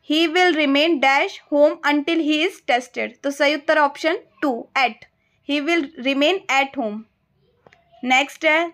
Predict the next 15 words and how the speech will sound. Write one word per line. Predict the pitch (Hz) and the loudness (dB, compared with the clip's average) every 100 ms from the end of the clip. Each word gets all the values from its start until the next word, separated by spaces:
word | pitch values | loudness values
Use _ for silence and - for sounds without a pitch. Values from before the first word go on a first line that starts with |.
| 233 | -2
the | 269 285 - | 2 2 0
sun | 320 320 330 269 | 0 2 0 2
dash | 277 285 269 277 | 2 2 0 -6
during | 285 302 294 | -4 -2 -2
the | 269 | 0
day, | 285 302 - | 0 -2 -8
यूनिवर्सल | 254 285 294 294 320 | -4 0 0 0 -2
ट्रुथ | 311 320 320 | -2 -4 0
है, | 359 403 - _ _ - | 0 0 -6 _ _ -6
तो | 247 247 240 269 _ 226 | 0 0 0 -6 _ 0
वर्ब | 254 | 0
की | 254 | 0
फर्स्ट | 302 294 294 | 0 0 2
फॉर्म | 311 302 | 2 2
आएगी, | 294 302 | 2 0